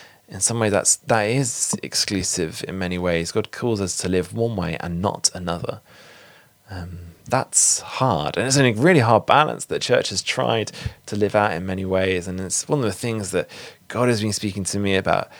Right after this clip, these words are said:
in this time is how do we be that? And the importance, the huge importance on actually how do we grow as deep disciples? How do we grow deep roots like we were thinking about before <laughs> lockdown, those deep things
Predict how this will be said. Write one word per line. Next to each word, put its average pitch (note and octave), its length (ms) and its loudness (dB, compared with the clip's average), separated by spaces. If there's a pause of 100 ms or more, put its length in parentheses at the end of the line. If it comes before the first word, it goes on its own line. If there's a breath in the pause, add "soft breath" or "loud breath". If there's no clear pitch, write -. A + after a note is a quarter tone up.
(220 loud breath)
in - 80 -10
this F#2 120 -6
time G#2+ 280 -2
is F#2 120 -4
how A#2+ 500 -2
do - 120 -8
we F#2+ 120 -2
be F#2+ 220 -6
that? F#2 200 -4
And F#2+ 100 -4
the G#2+ 60 -2
importance, - 920 -4
the F#2+ 220 -10
huge D#3+ 480 0
importance G2 680 -4
on F#2 120 -4
actually F#2 260 -8
how B2 360 -2
do A2+ 120 -8
we F#2+ 140 -4
grow F#2+ 500 -2 (340 loud breath)
as F#2 180 -8
deep - 340 -6 (300 loud breath)
disciples? G2+ 640 0
How A2+ 140 -2
do A2 80 -2
we G#2 60 -2
grow G2+ 160 2
deep B2 480 -2
roots B2 480 0
like F#2 120 2
we G2 80 0
were G2+ 40 -2
thinking G#2 260 -8
about F#2 180 -4
before B2 520 2
<laughs> - 20 2
lockdown, F2 460 0
those F#2+ 160 -4
deep - 340 -6 (460 loud breath)
things E2+ 760 -2